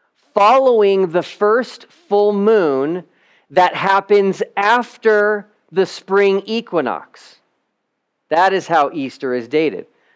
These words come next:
The spring equinox falls on March twenty-first. So the Sunday following the first full moon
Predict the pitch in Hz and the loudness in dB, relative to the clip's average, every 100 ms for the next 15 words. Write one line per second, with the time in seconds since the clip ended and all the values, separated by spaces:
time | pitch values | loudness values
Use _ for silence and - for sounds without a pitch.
0 | _ 165 - - 196 202 196 196 240 240 | _ -12 -12 -4 0 0 -2 -4 -8 -4
1 | 202 156 151 175 - - _ 165 147 143 | -2 0 -2 -4 -14 -20 _ -2 0 0
2 | 147 - 151 143 123 117 - 135 131 139 | -4 -6 -8 -6 -6 -8 -10 -8 -8 -6
3 | 262 190 - _ _ _ _ _ _ _ | -6 -6 -10 _ _ _ _ _ _ _
4 | _ _ _ _ _ _ _ _ _ _ | _ _ _ _ _ _ _ _ _ _
5 | - 185 165 165 - 214 247 277 196 165 | -2 0 0 -4 -2 0 0 2 2 2
6 | 160 160 - 196 196 220 208 196 185 160 | 0 -2 -2 0 2 2 2 0 -2 -4
7 | 156 208 220 214 - 214 208 196 208 160 | -6 -2 -2 -4 -8 -2 -2 0 0 0
8 | 131 123 | -2 -4